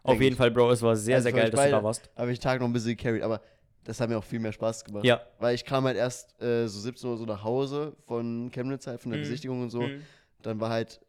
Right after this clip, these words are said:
Speaker 2: hab ich gedacht, es ist langsam zu spät wegen Streamen und so und ich war auch ein bisschen so halt vom Tag ein bisschen leicht so, hab gedacht, okay, ich muss jetzt nicht unbedingt machen. Und dann war ich lieber bei dir auf Arbeit.
Speaker 1: War auch mega
Speaker 2: War
Speaker 1: geil.
Speaker 2: auch gut.
Speaker 1: War eine kleine Rettung am Abend auf jeden Fall.
Speaker 2: Ja, safe.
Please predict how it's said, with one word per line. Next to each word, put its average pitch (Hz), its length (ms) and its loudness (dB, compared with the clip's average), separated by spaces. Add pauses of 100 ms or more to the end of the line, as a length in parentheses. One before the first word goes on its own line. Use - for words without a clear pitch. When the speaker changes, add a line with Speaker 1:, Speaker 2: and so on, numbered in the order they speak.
Speaker 2:
hab 110 80 -6
ich 107 80 -10
gedacht, 113 140 -6
es 104 80 -14
ist 107 120 -16
langsam 113 240 -4
zu - 100 -20
spät 123 200 -6
wegen 107 160 -8
Streamen 131 360 -6
und 120 100 -6
so 117 140 -2
und 110 160 -6
ich - 140 -16
war 110 120 0
auch 107 80 -2
ein 107 80 -8
bisschen 104 240 -8
so 101 200 -6
halt 101 200 -6
vom - 120 -14
Tag 107 260 -8
ein 101 60 -14
bisschen 98 200 -12
leicht 95 240 -8
so, 95 100 -12
hab 92 80 -12
gedacht, 92 220 -16
okay, - 160 -12
ich 101 120 -12
muss 101 140 -8
jetzt 92 120 -14
nicht 101 100 -12
unbedingt 98 240 -12
machen. 104 240 -10 (840)
Und 113 120 -10
dann 127 100 -4
war 147 120 -2
ich 151 60 -10
lieber 147 140 -10
bei 147 120 -8
dir 147 100 -6
auf - 80 -10
Arbeit. 110 260 -8 (420)
Speaker 1:
War 123 140 -4
auch 120 140 -2
mega 113 240 -6
Speaker 2:
War 110 140 4
Speaker 1:
geil. 107 80 2
Speaker 2:
auch - 120 -14
gut. 110 240 -4
Speaker 1:
War 127 80 4
eine 135 120 2
kleine 127 280 -2
Rettung 117 260 -4
am 107 140 -10
Abend 110 220 -8
auf 107 100 -8
jeden 107 160 -10
Fall. 110 120 -2
Speaker 2:
Ja, 107 120 0
safe. 107 300 -8